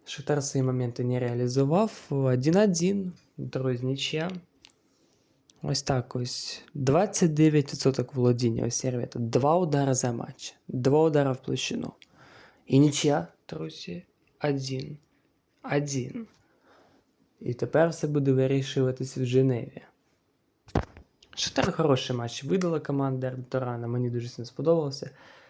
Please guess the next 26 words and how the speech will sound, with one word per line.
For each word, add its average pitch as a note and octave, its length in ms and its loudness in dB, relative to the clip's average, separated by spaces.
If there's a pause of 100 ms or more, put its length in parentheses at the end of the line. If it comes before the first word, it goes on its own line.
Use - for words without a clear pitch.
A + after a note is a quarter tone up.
(840)
Команда B2 340 2
і A#2 60 0
м'ячем C3+ 880 -2
дуже C3 260 2
багато B2 340 0
володіла, A#2+ 520 0
моментів C#3+ 560 -2
настворювала, B2 920 -4
показала B2+ 420 -2
шикарний B2 500 -4
атакувальний A#2 520 -4
футбол. E3 600 -2 (1120)
Шахтар G#3+ 300 0
добре C3 480 6
зіграв. C3 480 -8 (1080)
Шахтар C#3 440 -2
Донецьк C3 640 0
команда B2 360 -4
хорошо C#3+ 480 0
зіграла, C#3 540 -2
на A#2+ 120 -6
перемогу, B2 460 -4
я A#2+ 60 -6
вважаю, B2 300 -8
награла, D#3 540 -4
ну, D#3 260 -6